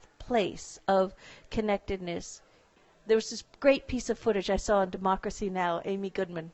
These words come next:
bless her heart, was out there filming. And she went up to this woman who had just been pepper sprayed,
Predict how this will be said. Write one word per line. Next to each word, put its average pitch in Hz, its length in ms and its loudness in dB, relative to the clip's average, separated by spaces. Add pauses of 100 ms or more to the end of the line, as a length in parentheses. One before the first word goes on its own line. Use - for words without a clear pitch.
bless 180 220 -2
her 175 100 -4
heart, - 240 2
was 180 240 -4
out 190 240 4
there 165 140 2
filming. 175 560 -2 (560)
And 220 120 -6
she 269 100 -2
went 262 180 4
up 247 100 -2
to 254 80 -8
this 214 160 -12
woman 208 180 -6
who 208 100 -2
had 196 100 -2
just - 160 -12
been 190 120 -4
pepper 220 320 -2
sprayed, 170 440 -4